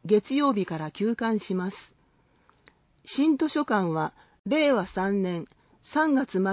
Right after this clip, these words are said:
末頃オープン予定です。開館時間、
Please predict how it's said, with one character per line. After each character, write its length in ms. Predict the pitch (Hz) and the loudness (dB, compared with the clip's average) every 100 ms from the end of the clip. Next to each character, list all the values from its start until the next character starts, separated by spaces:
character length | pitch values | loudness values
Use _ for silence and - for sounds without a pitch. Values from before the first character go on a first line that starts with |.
| 202 | -2
末 120 | 254 | -2
頃 360 | 247 208 156 - | 0 2 -2 0
オ 140 | 208 | -2
ー 20 | |
プ 160 | 254 247 | 0 0
ン 80 | 233 | 2
予 160 | 220 | 0
定 220 | 196 180 156 | -2 -8 -8
で 160 | 160 | -8
す。 240 | 160 - - _ _ _ _ _ _ _ _ _ _ _ _ _ _ _ _ | -10 -12 -18 _ _ _ _ _ _ _ _ _ _ _ _ _ _ _ _
開 240 | - 294 302 | 0 2 4
館 260 | 285 269 | 4 4
時 160 | 233 233 | 2 -2
間、 320 | 175 156 151 | -4 -6 -8